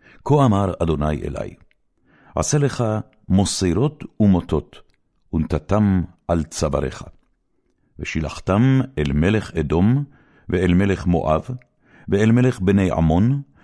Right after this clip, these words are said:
ואל מלך צור, ואל מלך צידון, ביד מלאכים הבאים ירושלים, אל צדקיהו מלך יהודה. וציווית אותם אל אדוניהם,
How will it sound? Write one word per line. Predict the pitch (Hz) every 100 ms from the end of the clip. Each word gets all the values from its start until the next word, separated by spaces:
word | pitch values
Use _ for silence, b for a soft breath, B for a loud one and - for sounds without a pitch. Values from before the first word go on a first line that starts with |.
| b
ואל | 98 107
מלך | 110 110 95
צור, | - - 117 131 156 117
ואל | 98 87
מלך | 85 80 -
צידון, | - 78 73 107 156 165 160 b b b b
ביד | - 101 107
מלאכים | 95 82 - - - 135 127
הבאים | 85 85 - 107 120
ירושלים, | 90 78 - 69 71 95 110 117 110 b b b -
אל | 101
צדקיהו | 95 - 87 - 78 87 87 90
מלך | 71 85 78 -
יהודה. | 69 76 - - _ _ _ _ _ b b b -
וציווית | 90 131 127 127
אותם | 135 80 73 71 92 92 _ _
אל | 80 85
אדוניהם, | 85 101 110 82 78 65